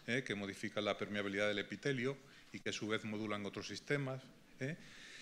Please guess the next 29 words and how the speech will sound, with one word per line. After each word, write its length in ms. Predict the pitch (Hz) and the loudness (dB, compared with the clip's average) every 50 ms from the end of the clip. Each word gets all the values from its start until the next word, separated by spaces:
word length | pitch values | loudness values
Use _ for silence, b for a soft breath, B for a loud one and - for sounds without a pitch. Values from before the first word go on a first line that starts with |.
| - _ _ _ - | -18 _ _ _ -2
Un 100 | - 151 | 4 6
aspecto 420 | 175 165 - - 180 147 - - 147 | 6 6 6 6 2 4 4 4 4
muy 200 | 139 156 175 180 | 6 6 6 6
importante 600 | 170 151 - 143 135 - - 151 151 147 - 143 | 6 6 4 2 2 4 2 2 2 4 4 4
es 60 | 143 | 4
la 140 | 143 139 139 | 4 4 4
producción 640 | 135 127 123 117 110 - - 139 143 143 135 131 120 | 4 2 2 2 0 0 2 4 6 6 6 4 4
de, 380 | 120 113 104 107 107 107 - 123 | 4 6 6 6 4 2 2 2
de 140 | 127 127 120 | 4 4 6
neurotransmisores, 1120 | 127 123 117 113 110 110 107 92 104 95 98 - - - 139 131 131 139 170 - - - - - - - | 6 4 4 4 2 0 -2 -2 -2 -2 0 0 2 2 2 2 2 2 0 -2 -6 -8 -10 -12 -6 -2
¿eh?, 200 | 101 123 160 160 - | 0 0 0 -2 -4
como 420 | - 110 107 104 98 92 92 92 - - | -4 -2 -2 -2 -2 -4 -4 -8 -10 -6
serotonina, 640 | - - - 101 101 - - 104 117 127 127 131 117 | -6 -4 -2 -2 -2 0 0 2 2 4 2 2 0
dopamina, 580 | 110 110 - 107 107 123 127 113 131 131 127 B B B B B B B B | 0 0 -2 0 0 0 2 2 2 0 -2 B B B B B B B B
y 120 | 113 110 120 | 4 8 8
hago 200 | 131 139 151 160 | 10 10 8 8
hincapié 420 | 160 160 - 156 147 - 156 151 | 6 8 6 6 6 8 6 6
en 100 | 151 147 | 6 6
este 180 | 151 143 - 156 | 4 2 4 4
aspecto 540 | 139 - - - 151 147 - - 151 143 - | 2 4 4 4 2 4 4 0 0 2 4
porque, 580 | - 147 139 135 - 151 147 151 156 - - - - | 4 2 4 4 4 4 4 4 4 2 -2 -2 -2
eh, 200 | 120 113 113 113 | 0 2 2 4
las 280 | 107 113 113 110 - - | 4 4 4 2 2 0
teorías 800 | - 120 113 113 120 147 151 147 135 120 110 104 - - - - - | 0 0 2 4 4 6 8 8 10 10 8 8 6 2 -2 -2 -4
fisiopatogénicas 920 | - - 113 - - 107 - 113 - - 110 - 151 143 143 135 - 110 101 | -4 0 0 2 2 2 0 0 0 0 -2 0 0 2 2 2 2 0 0
de 60 | 107 | 0
la 40 | 104 | -2
enfermedad 440 | 104 101 - 98 98 104 104 113 123 | -2 -2 -2 -4 -2 -2 0 0 0
mental, 520 | 123 123 123 117 - - 139 135 123 110 | 0 0 -2 -2 2 2 4 4 4 2